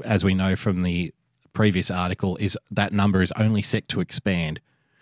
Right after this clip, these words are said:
by at least sixteen million people. And, you know, we could probably say a,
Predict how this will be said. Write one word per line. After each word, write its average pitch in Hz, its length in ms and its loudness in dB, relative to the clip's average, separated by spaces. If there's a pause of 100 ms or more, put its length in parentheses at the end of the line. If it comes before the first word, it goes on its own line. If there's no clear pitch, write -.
(260)
by 92 140 4
at 87 80 -6
least 98 280 0
sixteen 98 460 0
million 90 340 0
people. - 380 -6 (640)
And, 95 220 0
you 107 140 2
know, 95 180 2
we 110 140 0
could 95 160 -4
probably 92 360 0
say 95 360 2
a, 107 340 0